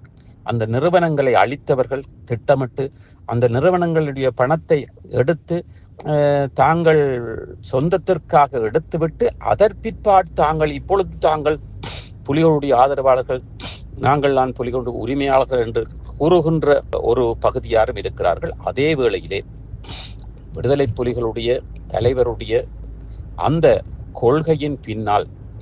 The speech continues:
அதாவது தமிழ் ஈழம் என்ற கொள்கையை விடுதலை புலிகளே எப்பொழுதோ அவர்கள் கைவிட்டு விட்டார்கள். அவர்களுடைய போராட்டம் வடிவம் மாறலாம், போராட்டம் மாறாது என்ற கொள்கையின் பின்னால் அங்க இனமானவர்கள்,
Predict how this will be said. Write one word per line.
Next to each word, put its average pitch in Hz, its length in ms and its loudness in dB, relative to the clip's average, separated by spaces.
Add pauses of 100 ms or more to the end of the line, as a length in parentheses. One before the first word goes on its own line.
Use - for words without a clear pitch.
அதாவது 92 340 -4
தமிழ் 120 380 0 (200)
ஈழம் 117 320 0 (100)
என்ற 98 320 -6
கொள்கையை 104 420 -6
விடுதலை 117 340 0
புலிகளே 120 460 -4
எப்பொழுதோ 110 440 -2 (480)
அவர்கள் 101 340 -4
கைவிட்டு 95 340 -2
விட்டார்கள். 85 480 -6 (600)
அவர்களுடைய 104 520 0 (400)
போராட்டம் 139 640 4 (120)
வடிவம் 135 460 0
மாறலாம், 135 380 4
போராட்டம் 117 500 0
மாறாது 120 440 2
என்ற 98 240 -8
கொள்கையின் 135 580 -4
பின்னால் 92 380 -6 (500)
அங்க 127 260 0
இனமானவர்கள், 98 840 -4